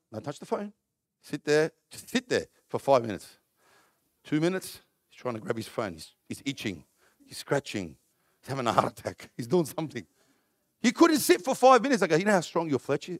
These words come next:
flesh is?" But the devil will make you watch a dumb movie for four hours that's boring, and after you've watched it, you'll say, "Oh, what a waste of four hours." But the minute you open your Bible,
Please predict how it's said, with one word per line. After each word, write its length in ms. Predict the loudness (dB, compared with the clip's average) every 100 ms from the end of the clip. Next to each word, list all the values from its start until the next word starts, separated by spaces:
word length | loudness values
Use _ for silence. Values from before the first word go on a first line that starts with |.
| -10
flesh 300 | -8 -8 -10
is?" 200 | -14 _ _ _ _ _ _ _ _ _ _ _ _ _ _ _ _ 0
But 120 | 4
the 60 | 4
devil 460 | 6 8 8 6
will 160 | 4 6
make 240 | 6 6
you 80 | 6
watch 240 | 8 6
a 60 | 4
dumb 480 | 0 6 8 10 8
movie 300 | 6 6 4
for 180 | 4 4
four 260 | 8 10
hours 280 | 10 8 8
that's 140 | 4
boring, 440 | 6 8 10 8 6
and 120 | 6
after 220 | 4 4
you've 160 | 2 6
watched 240 | 8 6
it, 80 | 4
you'll 140 | 0
say, 300 | 6 8 8 4 -6 -20 _
"Oh, 140 | 2 6
what 120 | 8
a 60 |
waste 280 | 8 4 0
of 100 | -4
four 260 | -2 2 6
hours." 400 | 8 6 2 -4 -18 _ _ _ _ _ _
But 120 | 6 8
the 120 | 10
minute 240 | 10 10
you 100 | 10
open 260 | 10 10 8
your 120 | 8
Bible, 280 | 10 10